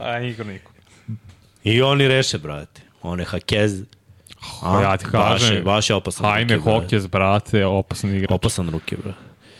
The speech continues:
Speaker 1: Jeste.
Speaker 2: I
Speaker 1: Malo
Speaker 2: ovako
Speaker 1: stariji, ali taman za Miami.
Speaker 2: I ovako, generalno, mislim, Bam igra dobro, dobro se. Evo, oni sad peti, čoveč. A kako Fila tone?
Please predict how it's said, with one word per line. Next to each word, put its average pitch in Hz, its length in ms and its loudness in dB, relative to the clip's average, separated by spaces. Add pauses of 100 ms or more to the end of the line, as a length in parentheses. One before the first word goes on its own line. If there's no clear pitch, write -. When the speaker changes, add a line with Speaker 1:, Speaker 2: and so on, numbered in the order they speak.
(160)
Speaker 1:
Jeste. 98 300 -6 (180)
Speaker 2:
I 113 60 4
Speaker 1:
Malo 110 100 6
Speaker 2:
ovako 139 140 4
Speaker 1:
stariji, 117 360 2
ali 98 280 0 (300)
taman 113 280 2
za 113 80 2
Miami. 95 280 -2 (100)
Speaker 2:
I 107 120 -2
ovako, 95 360 2
generalno, 101 560 0
mislim, 95 460 -6 (280)
Bam 85 420 0 (540)
igra 87 220 -2
dobro, 80 340 -2 (260)
dobro 78 360 -10
se. - 140 -4
Evo, 98 200 4
oni 120 140 2
sad - 240 0
peti, - 320 -4
čoveč. - 240 -12 (440)
A 107 100 -2
kako 110 240 -2
Fila 123 320 2
tone? 117 380 2